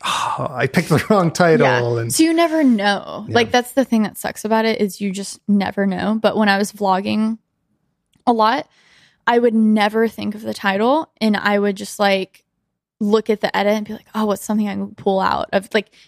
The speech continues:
Speaker 2: if you wanna be a YouTuber or do YouTube, you can't do that. Like, y-, title, you have to think of that first. And so you never really know, but it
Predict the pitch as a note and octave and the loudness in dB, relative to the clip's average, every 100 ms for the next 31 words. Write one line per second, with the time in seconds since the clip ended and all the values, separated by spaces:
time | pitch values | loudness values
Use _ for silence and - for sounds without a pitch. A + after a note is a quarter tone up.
0 | _ B3 C4+ D4+ D#4 A#3+ A3+ A3 F#3+ G3 | _ 0 2 4 4 2 2 0 0 -6
1 | F#3+ A3 G#3+ G3+ G3 F#3+ F#3 - G3 F#3 | -6 -4 0 -2 -4 -8 -8 -8 -8 -8
2 | - - G3 - - - - - - G3+ | -14 -14 -12 -12 -10 -10 -6 -6 0 -2
3 | - - D#3 - - - A3+ B3 C#4 C#4 | -2 -10 -10 -8 -10 -2 2 4 4 4
4 | A#3 G#3 - A3 G3+ G#3 G3+ F#3+ F#3+ F#3+ | 2 0 -4 -4 -2 -4 -4 -6 -10 -10
5 | G3 - - - - - - - - - | -12 -14 -8 -6 -6 -12 -16 -20 -20 -20
6 | - A#3+ A#3 - A3+ G#3+ G3 F#3+ F#3+ A3 | -2 0 2 4 4 4 2 -2 -6 0
7 | A#3 A3+ F#3+ G3 G#3+ G3 G3 G3+ G3 G3+ | 2 2 0 -2 -2 -2 -2 -2 -4 -2
8 | G3+ A#3+ G#3+ F#3+ G3+ | 0 2 2 0 -2